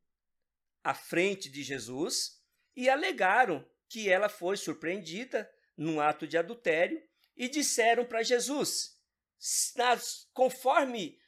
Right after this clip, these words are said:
ordena a lei de Moisés, essa mulher, ela precisa ser apedrejada,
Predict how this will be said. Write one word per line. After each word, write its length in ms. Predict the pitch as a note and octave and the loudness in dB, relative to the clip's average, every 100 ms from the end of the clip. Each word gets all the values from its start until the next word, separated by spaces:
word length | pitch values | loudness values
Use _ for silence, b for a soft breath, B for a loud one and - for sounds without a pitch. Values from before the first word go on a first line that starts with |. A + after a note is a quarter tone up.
| b | b
ordena 800 | - G3+ C3+ A#2+ F3+ G#3+ E3+ C3+ - | 0 0 2 4 6 6 0 0 2
a 80 | |
lei 340 | D3 C#3+ G#3 A#3 | 2 2 0 0
de 140 | C#3+ | -4
Moisés, 840 | C#3 A#2+ A2 D#3 G3 D3+ A2 - - _ - | -6 -6 -2 4 4 2 -4 -14 -16 _ 2
essa 300 | F#3 - A3+ | 2 4 -2
mulher, 480 | A3+ G3 D#3 C3 - | 0 2 2 0 -4
ela 160 | C#3 C#3 | -6 -4
precisa 640 | D#3 C#3 - G3+ G3 F3 | -6 -8 -8 -10 -6 -6
ser 500 | - D#3 C3+ A#2+ _ _ _ _ | -6 -4 -4 -6 _ _ _ _
apedrejada, 1040 | C3+ - C#3 C3 G#3 G3+ D#3+ C#3+ F3+ - | -8 -6 -6 -2 -4 2 4 4 2 -6